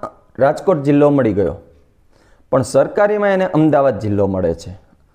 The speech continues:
આ માત્ર સમજવા માટે અને ઉદાહરણ માટે છે. હવે શું થશે તો કે એને પોતાના જિલ્લામાં રહેવું છે, પોતાના વતનમાં રહેવું છે,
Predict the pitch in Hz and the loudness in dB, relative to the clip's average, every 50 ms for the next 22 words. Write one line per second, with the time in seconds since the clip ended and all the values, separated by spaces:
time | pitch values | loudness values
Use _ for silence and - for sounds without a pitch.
0 | _ _ - 120 123 135 139 139 160 160 - - 143 151 151 160 160 160 160 165 | _ _ -4 -2 0 0 0 0 -2 -2 0 0 -2 0 0 0 0 2 2 0
1 | 160 160 160 156 151 139 131 127 139 139 143 147 147 147 139 131 147 143 - 139 | 0 0 0 0 0 0 2 2 2 2 0 0 -4 -4 -4 -4 -6 -6 -8 -12
2 | - - _ _ _ _ _ _ _ _ - 123 147 175 214 240 - - - - | -14 -16 _ _ _ _ _ _ _ _ -2 -2 0 0 -2 -2 -4 -8 -14 -18
3 | - - - 214 247 226 - 208 202 196 - 165 165 160 - - - _ _ _ | -8 -4 -2 -2 0 0 0 0 -2 0 -2 -4 -4 -6 -8 -16 -20 _ _ _
4 | _ 175 180 180 - 202 214 208 - - 165 165 180 202 208 208 160 151 139 - | _ -4 -4 0 2 2 2 2 2 0 0 2 2 0 -2 -2 -2 -2 0 0
5 | 180 196 202 196 190 131 127 131 127 143 156 165 175 170 170 170 170 175 165 - | -2 0 0 0 0 0 0 2 2 2 0 0 0 0 0 0 -2 -4 -4 -6
6 | 175 165 165 - 113 - 131 127 131 120 104 113 123 - 160 170 175 175 170 160 | -6 -6 -4 -6 -4 -2 -2 0 0 0 -2 -2 -2 -2 -2 0 0 0 2 2
7 | 165 165 165 165 160 - 180 | 2 2 0 -2 -4 -4 -6